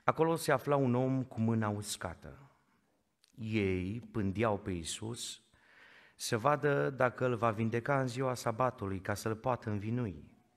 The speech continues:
Și Iisus a zis omului care avea mâna uscată: „Scoală-te și stai la mijloc.” Apoi le-a zis:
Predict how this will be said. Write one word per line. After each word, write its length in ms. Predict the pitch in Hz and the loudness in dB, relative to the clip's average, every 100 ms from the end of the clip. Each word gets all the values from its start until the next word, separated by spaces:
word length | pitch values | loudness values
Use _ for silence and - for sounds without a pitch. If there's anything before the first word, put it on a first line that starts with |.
| _ _ _ _ | _ _ _ _
Și 220 | - 135 | -6 -4
Iisus 640 | 120 - 175 165 - - _ _ _ _ _ _ _ | -4 -4 -4 -4 -10 -14 _ _ _ _ _ _ _
a 160 | - 110 | 2 2
zis 560 | 98 123 110 - - - - - _ _ - | 2 -2 -4 -6 -8 -12 -20 -20 _ _ 2
omului 440 | 139 104 92 95 | 4 4 0 -2
care 240 | 92 95 92 | -2 0 0
avea 220 | 87 98 | 2 0
mâna 240 | 92 95 | 2 0
uscată: 720 | 85 82 - 104 92 95 95 95 _ _ - - - - - | -2 -4 -6 -6 -6 -6 -8 -12 _ _ -20 -20 -20 -20 -8
„Scoală-te 760 | - - 170 156 156 147 139 | -6 4 6 6 4 2 2
și 180 | 120 120 | 0 -4
stai 640 | 104 - 110 104 104 95 - | -4 0 2 2 -2 -6 -10
la 160 | 101 98 | -2 0
mijloc.” 560 | 90 76 76 80 - _ _ _ _ _ _ _ _ _ _ _ - | 0 -4 -10 -14 -18 _ _ _ _ _ _ _ _ _ _ _ -4
Apoi 280 | 113 107 120 | -4 2 4
le-a 100 | 107 | 4
zis: 440 | 92 123 127 - | 0 -4 -6 -10